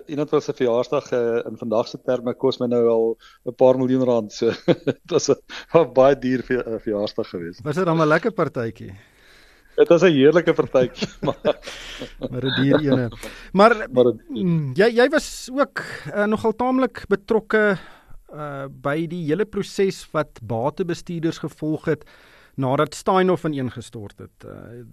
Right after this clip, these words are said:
Speaker 2: julle het, eh, posisies gehad in Steinhoff. Natuurlik, dis seker een van die grootste koöperatiewe mislukkings ooit in Suid-Afrika. Dit het vir baie mense baie geld gekos, maar ook batebestuurders wat namens hulle kliënte in, in Steinhoff belê het.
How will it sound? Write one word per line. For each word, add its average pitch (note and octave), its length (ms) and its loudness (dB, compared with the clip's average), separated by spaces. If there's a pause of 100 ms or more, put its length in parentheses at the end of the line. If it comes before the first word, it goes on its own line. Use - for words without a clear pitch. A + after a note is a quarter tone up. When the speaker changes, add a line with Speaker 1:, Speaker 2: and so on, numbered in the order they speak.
Speaker 2:
julle C#3 200 -6
het, D3 340 -4
eh, E3 80 4
posisies C#3+ 460 -4
gehad D#3+ 300 -2
in D3+ 80 -2
Steinhoff. D#3+ 540 0
Natuurlik, C3+ 400 -8
dis B2+ 140 -8
seker C#3+ 220 -8
een C3+ 140 -8
van C#3 80 -8
die C3 100 -6
grootste D3 320 -8
koöperatiewe C3 540 -8
mislukkings B2+ 680 -4
ooit - 520 -2
in C3+ 140 -4
Suid-Afrika. D#3 880 -2
Dit B2 140 -4
het B2+ 120 -10
vir B2+ 100 -10
baie C3+ 200 -4
mense C#3 220 -4
baie B2+ 240 -6
geld C3+ 260 -10
gekos, C#3+ 280 -12
maar F#3+ 120 -4
ook - 160 -4
batebestuurders D#3+ 760 -4
wat B2 120 -10
namens D3+ 320 -6
hulle D#3+ 120 -6
kliënte D3+ 400 -6
in, C#3+ 160 -2 (360)
in D3+ 100 -2
Steinhoff D3+ 360 -4
belê D3 140 0
het. C#3+ 120 0